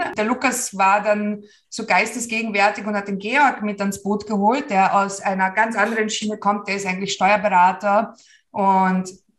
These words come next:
das ist ja anscheinend auch wichtig. <laughs> Das ist, das ist, das ist noch ganz genau kenne ich mich auch nicht aus, wie schon erwähnt, äh, Folge vier. Und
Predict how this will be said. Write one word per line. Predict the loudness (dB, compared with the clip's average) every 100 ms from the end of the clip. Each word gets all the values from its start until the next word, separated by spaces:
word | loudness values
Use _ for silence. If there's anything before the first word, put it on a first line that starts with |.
| _ _
das | -2 0
ist | -2
ja | 2 2 2
anscheinend | -2 0 2 0 -2
auch | 0 0 2
wichtig. | 0 0 0 2 2 2 2
<laughs> | 0
Das | 2 2
ist, | 4 4 2 0
das | -2 -2 -2 -6 -4
ist, | -2 -2 -4 -6 -6
das | -4 0 0 2
ist | 0 -2 -8 -6
noch | 0 0 4
ganz | 4 2
genau | 2 2 2
kenne | 0 2
ich |
mich | 2 4
auch | 4 2
nicht | 0 4
aus, | 4 4 -2
wie |
schon | -4 -2
erwähnt, | 0 2 2 2
äh, | 4 4 4
Folge | 2 0 -2
vier. | -2 0 0 -2 _
Und | 4 4 4 2 0 -2